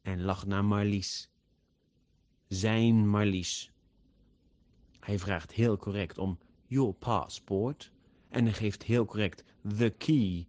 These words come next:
van kamer driehonderdtwaalf. Bart zoekt de lift. Bah, Italianen zijn macho's. "I hope you will enjoy your stay, signorina De Boer," zegt de man.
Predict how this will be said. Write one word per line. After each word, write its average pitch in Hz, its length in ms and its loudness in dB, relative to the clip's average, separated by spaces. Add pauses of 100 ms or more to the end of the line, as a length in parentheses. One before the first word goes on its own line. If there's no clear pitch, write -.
(200)
van 101 220 -4
kamer 87 420 -2
driehonderdtwaalf. 90 1040 -2 (1600)
Bart 101 320 -2
zoekt 98 280 -2
de 101 100 2
lift. - 460 -6 (720)
Bah, 90 300 -4 (640)
Italianen 98 840 -4 (260)
zijn 90 380 -4
macho's. 92 840 -4 (760)
"I 113 120 0
hope 165 260 -2
you 127 160 -4
will 123 100 2
enjoy 123 320 0
your 107 160 0
stay, 82 580 -2 (460)
signorina 101 600 0
De 87 140 -2
Boer," 90 380 -6 (1080)
zegt - 300 -8
de 87 60 -4
man. 76 300 -6